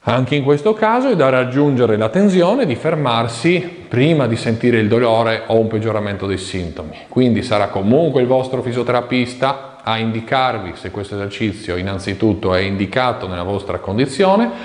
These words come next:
o se ci sono particolari, eh, accorgimenti che dovete adottare. Andiamo a rivederlo magari di profilo.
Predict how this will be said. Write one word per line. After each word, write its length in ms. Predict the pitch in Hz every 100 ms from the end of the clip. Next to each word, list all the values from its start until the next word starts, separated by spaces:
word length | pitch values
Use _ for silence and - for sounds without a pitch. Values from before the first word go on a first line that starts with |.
| - - -
o 420 | - 156 104 - -
se 220 | - 113
ci 120 | 135
sono 360 | 127 170 151 113
particolari, 920 | 120 113 117 117 131 143 131 101 90 - - -
eh, 220 | 104 101
accorgimenti 880 | 104 104 131 120 147 151 143 147 165
che 100 | 131
dovete 280 | 101 98 101
adottare. 580 | 98 92 110 87 80 - - - -
Andiamo 460 | 143 165 202 220
a 40 | 208
rivederlo 880 | 180 180 139 110 113 123 131 - - - -
magari 540 | 135 131 120 127 123
di 100 | 113
profilo. 560 | 113 123 117 180 107